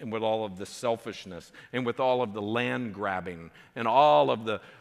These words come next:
the oppression of the poor and all of the racial strife,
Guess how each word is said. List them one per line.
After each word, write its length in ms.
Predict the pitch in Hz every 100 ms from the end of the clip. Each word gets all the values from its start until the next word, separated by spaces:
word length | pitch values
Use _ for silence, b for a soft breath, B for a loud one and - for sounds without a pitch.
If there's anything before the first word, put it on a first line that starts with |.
| B
the 100 | 123
oppression 760 | 110 - - 180 175 - 156 139
of 260 | 139 117
the 80 | 117
poor 420 | - 151 139 123
and 120 | 101
all 360 | 110 147 156 175
of 100 | 143
the 80 | 156
racial 680 | 127 120 139 151 147 135 104
strife, 720 | - - 117 104 95 92